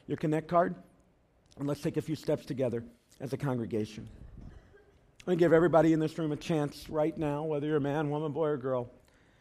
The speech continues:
to accept Jesus as your Lord and Savior. So next step A simply says, "Today, I'm making Jesus my Savior and Lord." You don't yet have a relationship with him. If you'd like to agree with what the Bible says about you,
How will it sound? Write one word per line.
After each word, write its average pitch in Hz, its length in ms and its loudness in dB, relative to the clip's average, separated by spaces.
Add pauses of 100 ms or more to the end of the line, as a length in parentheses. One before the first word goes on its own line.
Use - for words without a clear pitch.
(260)
to 151 80 -2
accept 151 360 0
Jesus 143 440 0
as 135 160 0
your 139 100 -2
Lord 131 240 0
and 127 100 -4
Savior. 123 440 -2
So 120 140 -6
next 143 240 -4
step 147 260 0
A 135 160 0
simply 135 320 -8
says, 127 260 -6
"Today, 131 520 2 (260)
I'm 147 220 2
making 143 360 0
Jesus 127 480 -4
my 127 120 -2
Savior 123 420 -2
and 110 140 -4
Lord." 101 260 -6 (2500)
You 165 120 0
don't 170 160 2
yet 143 160 2
have 143 140 2
a 139 40 0
relationship 135 640 -2
with 139 120 -8
him. 135 200 -4
If 127 140 -8
you'd 151 120 -4
like 151 180 2
to 165 60 -4
agree 139 220 -2
with 143 80 -2
what 147 120 -6
the 143 60 -6
Bible 139 300 -2
says 135 220 -4
about 131 240 -4
you, 131 180 -4